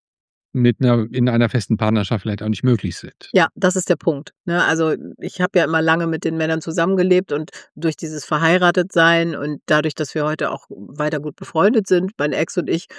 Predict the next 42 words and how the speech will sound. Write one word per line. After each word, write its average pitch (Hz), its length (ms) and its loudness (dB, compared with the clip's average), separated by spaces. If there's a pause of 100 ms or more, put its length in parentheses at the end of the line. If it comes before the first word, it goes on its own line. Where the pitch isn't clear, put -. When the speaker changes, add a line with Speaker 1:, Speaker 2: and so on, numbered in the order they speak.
(320)
Speaker 2:
hab 175 140 2
ich - 240 -2
nicht 185 220 0
das 180 140 -2
Gefühl, 208 420 2
dass 180 140 0
ich 175 80 -2
irgendwas 175 240 0
versäumt 190 500 2
habe, 139 420 -6 (140)
ne? 180 160 -2
Also, 165 180 -2
es 160 80 -8
ist - 240 -6
einfach, 175 480 -4
es 180 140 -4
ist - 160 0
'ne 196 80 4
runde 208 320 4
Sache 196 540 -4
und 160 260 -8
wir, 156 220 0 (220)
nur 196 180 4
weil 180 180 4
wir 170 80 4
nicht 175 180 -4
mehr 160 200 -2
zusammen 175 580 0
sind, 160 260 -2
den 156 160 -2
Weg 165 180 0
zusammen 185 380 0
gehen, 165 220 -2
heißt 175 200 0
es 165 140 -6
nicht, 208 320 0 (320)
dass 170 160 0
er 170 220 2
nicht 185 240 -2
mehr 165 400 0 (160)
auf 160 220 2
meinem 147 680 -2